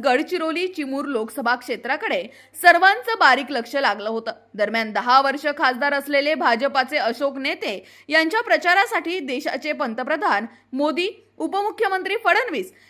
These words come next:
हे सलग दोन वेळा आले होते, तर भाजपाच्या प्रदेशाध्यक्ष चित्रा वाघ यांनी नागभीड चिमूर तालुक्यात गावागावात दोन दिवस प्रचार केला होता. एकीकडे मोठे नेते आणि दुसरीकडे विरोधी पक्षनेते वडेट्टीवार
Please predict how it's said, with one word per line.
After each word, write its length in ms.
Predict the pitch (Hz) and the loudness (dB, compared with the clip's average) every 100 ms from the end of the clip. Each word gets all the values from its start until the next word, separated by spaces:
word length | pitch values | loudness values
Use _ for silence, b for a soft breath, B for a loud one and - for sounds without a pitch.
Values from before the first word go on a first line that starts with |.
| b | b
हे 120 | 381 | -4
सलग 340 | 453 381 381 349 | 0 4 4 4
दोन 340 | 226 302 403 | -2 -2 -2
वेळा 240 | 403 311 262 | 0 4 6
आले 260 | 277 226 | 6 4
होते, 420 | 233 233 233 - _ _ 214 | 0 0 -4 -8 _ _ -8
तर 100 | 202 | -8
भाजपाच्या 600 | 233 226 269 294 277 311 | 0 2 2 2 2 0
प्रदेशाध्यक्ष 760 | 294 262 311 302 254 294 320 | -2 -4 -2 -2 -2 -6 -4
चित्रा 440 | 320 311 233 302 | -6 -6 0 2
वाघ 280 | 339 349 220 247 B B | 4 4 2 0 B B
यांनी 360 | 294 311 339 | 0 0 -2
नागभीड 560 | 381 302 269 285 392 381 427 - | -2 2 2 2 0 0 -2 -6
चिमूर 260 | 302 277 311 | -4 -4 -2
तालुक्यात 500 | 277 247 262 330 220 220 b b b 254 | 0 0 0 2 2 2 b b b 6
गावागावात 680 | 285 294 403 392 294 240 262 | 8 8 6 6 4 4 2
दोन 340 | 226 294 370 466 | -2 -2 -2 -2
दिवस 340 | 370 240 254 | -2 0 0
प्रचार 520 | 330 - 277 254 254 262 | -2 -4 -2 2 0 0
केला 160 | 262 214 | -4 -4
होता. 280 | 226 220 226 - _ _ _ _ _ _ _ b b | -2 -2 -4 -6 _ _ _ _ _ _ _ b b
एकीकडे 480 | 339 359 427 453 466 | -2 0 2 2 2
मोठे 280 | 370 339 494 | 0 0 -2
नेते 300 | 427 370 349 | -2 0 2
आणि 240 | 349 311 | 4 2
दुसरीकडे 580 | 320 262 311 320 285 277 | -2 -8 -6 -2 0 0
विरोधी 380 | 302 233 240 320 | 0 -2 -2 -2
पक्षनेते 600 | 320 311 415 302 233 285 | -4 -4 -4 -4 -4 -4
वडेट्टीवार 680 | 277 240 320 - 392 - | -2 0 0 -2 0 0